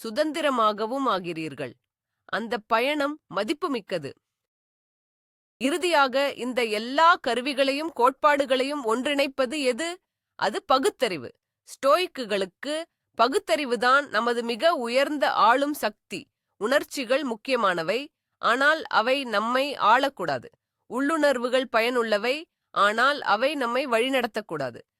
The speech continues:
பகுத்தறிவுதான் நமது வழிகாட்டி நட்சத்திரம்.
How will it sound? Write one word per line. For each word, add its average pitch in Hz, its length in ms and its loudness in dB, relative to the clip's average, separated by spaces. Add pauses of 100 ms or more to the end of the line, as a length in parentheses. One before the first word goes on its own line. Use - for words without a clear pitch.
(240)
பகுத்தறிவுதான் 294 880 2
நமது 247 480 -2
வழிகாட்டி 233 560 0
நட்சத்திரம். 180 640 -6